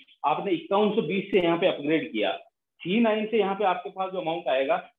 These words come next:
वो amount आएगा दोस्त तीस हजार सात सौ बीस बीयूएसडी। और सी थ्री से यहाँ पे आपके पास आएगा दस हजार दो सौ चालीस बीयूएसडी। और total आपके पास जो है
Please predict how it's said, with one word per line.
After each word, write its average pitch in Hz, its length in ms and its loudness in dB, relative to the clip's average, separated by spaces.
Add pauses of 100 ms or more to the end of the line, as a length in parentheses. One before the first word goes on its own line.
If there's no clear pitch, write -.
(140)
वो 160 80 -4
amount 165 300 -4
आएगा 156 300 0
दोस्त 165 260 -8 (800)
तीस 208 200 -4
हजार 165 360 2
सात 123 360 -6
सौ 233 180 -2 (340)
बीस 185 200 -2 (120)
बीयूएसडी। 107 640 -2 (600)
और 143 120 4
सी 214 340 2
थ्री 196 200 4
से 214 140 4
यहाँ 185 200 2
पे 190 120 2
आपके 160 300 2
पास 170 280 0
आएगा 131 320 2 (640)
दस 196 180 -2
हजार 131 340 2 (220)
दो 147 260 -4
सौ 190 260 -4 (320)
चालीस 147 320 2 (100)
बीयूएसडी। 107 520 -4 (540)
और - 200 -4
total 165 320 4
आपके 185 280 0
पास 185 220 2
जो 156 140 -4
है 160 120 0